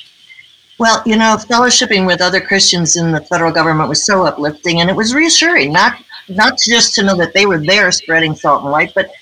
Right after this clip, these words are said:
to be reminded how blessed we were to be able to meet like that.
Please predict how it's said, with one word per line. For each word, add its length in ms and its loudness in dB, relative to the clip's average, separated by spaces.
to 80 -2
be 120 2
reminded 420 2
how 120 2
blessed 360 -2
we 120 -4
were 160 0
to 160 -8
be 200 0
able 140 0
to 60 -2
meet 320 0
like 260 -2
that. 220 -2